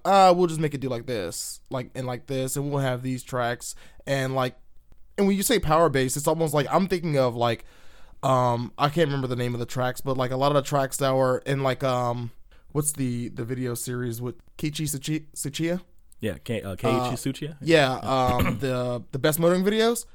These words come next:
Speaker 1: A lot of those tracks are, like, they're small, tight corner tracks.
Speaker 2: Oh, yeah,
Speaker 1: So
Speaker 2: to, to
Speaker 1: power,
Speaker 2: scuba, mm-hmm.
Speaker 1: power isn't the, it's not that big of a deal. It's how fast you can get around the track because you're, you're going pretty slow in some of these corners.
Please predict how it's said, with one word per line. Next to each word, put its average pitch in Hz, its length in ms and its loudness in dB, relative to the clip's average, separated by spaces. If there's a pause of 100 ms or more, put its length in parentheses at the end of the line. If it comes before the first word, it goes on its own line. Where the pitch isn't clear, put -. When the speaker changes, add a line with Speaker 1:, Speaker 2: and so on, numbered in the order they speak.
(400)
Speaker 1:
A 165 60 0
lot 175 180 6
of 202 60 4
those 196 180 4
tracks 220 300 4
are, 208 40 -2
like, 160 200 2
they're 160 80 0
small, 156 380 2
tight 151 200 0
corner 143 200 -4
tracks. - 540 -4
Speaker 2:
Oh, 113 60 2
yeah, 101 160 -2
Speaker 1:
So 165 300 8
Speaker 2:
to, 95 60 -4
to - 120 2
Speaker 1:
power, 185 400 6
Speaker 2:
scuba, 101 200 0
mm-hmm. 107 260 -2
Speaker 1:
power 185 460 6
isn't 147 460 2 (240)
the, 135 140 2 (840)
it's - 120 -2
not 214 100 0
that 185 100 6
big 165 120 4
of 131 60 0
a 123 40 -2
deal. 156 300 0 (720)
It's 185 140 4
how 170 160 6
fast 165 280 4
you 170 60 -4
can 151 80 2
get 139 120 2
around 131 180 0
the 101 60 -8
track 151 300 4
because 135 400 0
you're, 185 220 -2 (180)
you're 190 140 2
going 233 220 2
pretty 196 200 4
slow 196 260 4
in 139 60 4
some 160 140 0
of 139 60 2
these 120 100 -4
corners. 123 420 2